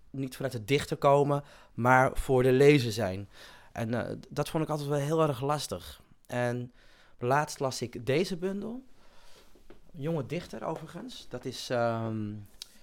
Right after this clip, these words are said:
eh, Hanna van, eh, Binsbergen. En, eh, die heeft, eh, de bundel Kwaad Gesternte geschreven. En, ehm, eh, ja, dit heb ik, eh, dit,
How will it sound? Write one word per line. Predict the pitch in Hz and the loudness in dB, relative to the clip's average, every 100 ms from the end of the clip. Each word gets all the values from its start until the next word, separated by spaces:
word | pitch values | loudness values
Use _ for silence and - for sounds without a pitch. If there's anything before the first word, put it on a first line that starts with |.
| - _ - | -20 _ -14
eh, | 120 107 | -10 -4
Hanna | 123 117 | -2 -2
van, | - 110 117 85 - - | -4 -4 -4 -8 -12 -10
eh, | 107 104 | -8 -6
Binsbergen. | 113 147 143 147 156 - 196 - - | -4 -6 -4 -4 -4 -8 -14 -16 -20
En, | - 104 104 | -18 -14 -12
eh, | 98 95 87 - - - - | -14 -14 -16 -16 -16 -18 -18
die | - | -14
heeft, | 107 - | -12 -10
eh, | 110 101 101 | -10 -10 -10
de | 107 | -10
bundel | 107 110 107 | -8 -8 -8
Kwaad | - 110 123 143 | -6 0 0 -2
Gesternte | - 117 - - 127 - 127 | -8 -14 -10 -10 -12 -14 -16
geschreven. | - - - 131 135 - - - - - - - | -16 -16 -10 -8 -6 -10 -14 -16 -20 -20 -20 -10
En, | 127 127 | -6 -4
ehm, | 123 123 120 120 120 _ _ _ _ _ _ _ | -4 -4 -4 -6 -12 _ _ _ _ _ _ _
eh, | - 73 69 - - _ _ _ _ _ _ - _ | -18 -16 -16 -20 -20 _ _ _ _ _ _ -20 _
ja, | - 127 | -14 -10
dit | 120 | -8
heb | 123 117 | -8 -10
ik, | - - | -12 -10
eh, | 107 90 82 - - - _ _ - _ - - _ _ _ - _ - - | -8 -8 -8 -12 -18 -20 _ _ -20 _ -20 -20 _ _ _ -20 _ -20 -16
dit, | - | -14